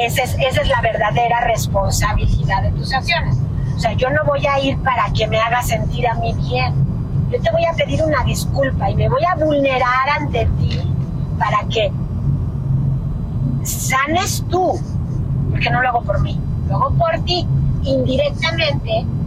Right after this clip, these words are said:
yo me libero de esa culpa. Pero yo no hago en-, enmiendas para que tú, para que yo me sane. O sea, sí es parte del proceso de recuperación,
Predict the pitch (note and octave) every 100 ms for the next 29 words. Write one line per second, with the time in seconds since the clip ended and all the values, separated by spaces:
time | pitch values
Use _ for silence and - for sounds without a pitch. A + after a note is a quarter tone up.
0 | - A3 G#3+ E4 - C4 B3 D#5 D5+ D5
1 | D5+ - - - C#5+ - A#5+ - - -
2 | - - - - - - - A3+ A3+ A#3+
3 | C#4 D4 C#4 C4+ C#4 C4+ C4 A#3+ A#3+ B3+
4 | A#3+ A#3+ - G#3+ - - - - - -
5 | - - - G#3+ A3+ B3 B3+ - - D4
6 | - - - F4+ E5 - D#5 - B4+ -
7 | - - - - - - A#3 G3+ G3 -
8 | - F#3 F#3+ C#4+ C#4+